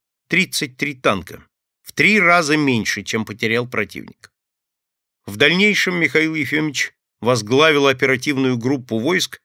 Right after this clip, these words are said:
которой предстояло во взаимодействии с такой же группой генерала Ремезова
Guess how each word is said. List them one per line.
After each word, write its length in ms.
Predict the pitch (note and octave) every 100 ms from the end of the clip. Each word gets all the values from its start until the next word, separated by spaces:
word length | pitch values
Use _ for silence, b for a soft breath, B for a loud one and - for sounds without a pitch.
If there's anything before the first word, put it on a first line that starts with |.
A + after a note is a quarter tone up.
| _ _
которой 360 | D3 B2+ F3+ E3
предстояло 800 | E3 D3+ - C#3 D3 F3 D3+ C#3+
во 260 | A2+ C3
взаимодействии 880 | A#2 A#2 B2 A#2+ A#2+ B2 F#2+ - F#2+
с 120 | F2
такой 340 | - C3 D3 A#2+
же 140 | G#2+
группой 480 | A#2 C3+ A#2+ - G#2+
генерала 540 | G2 A2 A#2+ G#2+ E2
Ремезова 580 | D#2+ D#3+ G3 F3 G3+ G3+